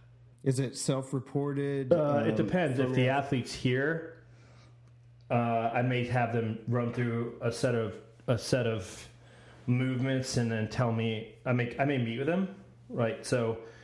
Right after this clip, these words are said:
Speaker 2: let me give you an example. So last year I had Harold Wilson, who's another triathlete and a coach who's amazing. He lives in Austin now. Um, he's also a strength trainer, a really good one. And I had him take me through,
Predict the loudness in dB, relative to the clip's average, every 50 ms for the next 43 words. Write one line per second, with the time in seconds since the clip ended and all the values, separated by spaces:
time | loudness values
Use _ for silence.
0 | -20 -20 -2 0 0 2 2 2 2 2 2 0 0 0 0 0 0 0 0 0
1 | -2 0 -2 -4 -6 -2 0 0 2 2 2 2 0 0 -2 -2 0 0 2 2
2 | 0 0 0 0 0 2 2 2 2 2 2 0 0 -2 -4 -6 -4 -2 0 0
3 | 2 0 0 0 -2 -2 -2 -2 -2 -2 -2 -2 -2 -2 -2 -2 -2 0 -2 -2
4 | -2 -2 -4 -2 -2 -2 -2 -2 -2 -4 -4 -6 -6 -8 -10 -6 -4 -4 -2 -4
5 | -4 -6 -8 -10 -10 -12 -14 -18 -18 -14 -10 -8 -6 -6 -6 -6 -8 -8 -10 -8
6 | -8 -6 -6 -6 -8 -6 -6 -8 -8 -8 -12 -14 -12 -10 -10 -10 -12 -12 -16 -20
7 | -20 -20 -20 -20 -20 -20 -20 -20 -20 -20 -20 -8 -2 -2 0 0 0 -2 -6 -8
8 | -8 -10 -6 -6 -4 0 0 0 0 -2 -4 -4 -6 -4 -2 -2 -2 -2 -2 -4
9 | -4 -4 -4 -6 -8 -10 -12 -14 -16 -20 -12 -8 -4 -4 -2 -2 -2 0 0 0
10 | 0 0 -2 -2 -2 -4 -4 -6 -8 -10 -12 -12 -16 -20 -20 -20 -20 -20 -20 -20
11 | -20 -20 -20 -20 -14 -4 0 0 2 2 2 2 2 2 2 2 0 0 0 -2
12 | 0 0 0 0 0 0 -2 -2 0 0 0 0 0 0 -2 -4